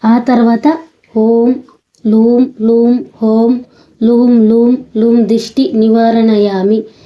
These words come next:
నివారణయామి అనే మంత్రాన్ని మూడు సార్లు పఠించాలి. ఇంకొకసారి చెప్తాను మంత్రాన్ని.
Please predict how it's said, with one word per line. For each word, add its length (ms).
నివారణయామి 840
అనే 220
మంత్రాన్ని 540
మూడు 300
సార్లు 360
పఠించాలి. 640
ఇంకొకసారి 540
చెప్తాను 400
మంత్రాన్ని. 520